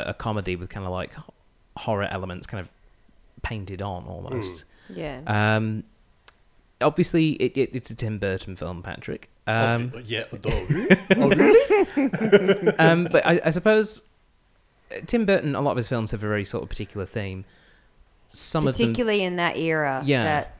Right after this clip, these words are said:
Speaker 3: that
Speaker 2: Yeah.
Speaker 3: time.
Speaker 1: But
Speaker 2: Yeah.
Speaker 1: some of them feel more Tim Burton-y than others, I
Speaker 2: Sure,
Speaker 1: guess.
Speaker 2: sure.
Speaker 1: Um, where would this sit on, on that scale?
Speaker 2: I mean, this is through the roof, isn't it?
Speaker 1: Yeah.
Speaker 2: Like, of Tim Burton-esque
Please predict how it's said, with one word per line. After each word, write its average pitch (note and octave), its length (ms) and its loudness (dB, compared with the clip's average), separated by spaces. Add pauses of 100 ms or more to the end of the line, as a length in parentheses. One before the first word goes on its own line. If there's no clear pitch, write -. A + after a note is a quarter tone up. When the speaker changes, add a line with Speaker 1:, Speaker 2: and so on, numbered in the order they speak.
(160)
Speaker 3:
that - 260 -6
Speaker 2:
Yeah. G#2+ 120 -4
Speaker 3:
time. C3 340 -6
Speaker 1:
But C3 120 -2
Speaker 2:
Yeah. F#2+ 220 -8
Speaker 1:
some D#3+ 220 0
of D#3+ 60 -4
them D#3+ 140 -2
feel B2+ 200 0
more A2+ 340 -2
Tim G#2 220 -4
Burton-y G2 380 -4
than F#2+ 180 -10
others, F#2 400 -10
I - 40 -10
Speaker 2:
Sure, F#2+ 80 -6
Speaker 1:
guess. E2+ 300 -10
Speaker 2:
sure. D#2+ 300 -12 (360)
Speaker 1:
Um, A#2 580 -2
where F#3+ 200 2
would F3+ 160 -2
this C3+ 160 2
sit - 260 -2
on, G#2 220 -4
on G#2 200 -4
that - 160 -8
scale? F#2 320 -4
Speaker 2:
I A2+ 40 0
mean, B2 240 -2
this C3 160 -6
is F#2 120 -10
through F#2+ 180 -12
the F2 100 -16
roof, G2+ 340 -6
isn't G2+ 220 -10
it? E2 200 -12
Speaker 1:
Yeah. G2 140 -4 (120)
Speaker 2:
Like, F#2 100 -10
of G2 120 -12
Tim G2 240 -10
Burton-esque F#2+ 1500 -14